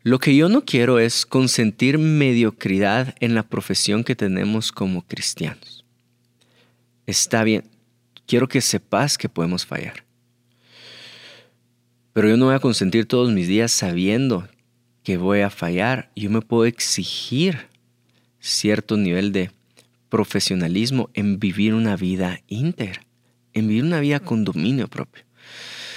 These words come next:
en vivir una vida que le agrade al Señor.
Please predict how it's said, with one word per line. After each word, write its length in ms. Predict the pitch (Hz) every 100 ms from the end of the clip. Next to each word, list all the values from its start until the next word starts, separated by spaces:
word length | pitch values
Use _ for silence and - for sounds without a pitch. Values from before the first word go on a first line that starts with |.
| - -
en 60 |
vivir 160 | 98 110
una 160 | 127 117
vida 240 | 120 123
que 140 | 120
le 100 | 95
agrade 460 | 90 87 110 123 135
al 80 | 110
Señor. 560 | - 90 107 139 131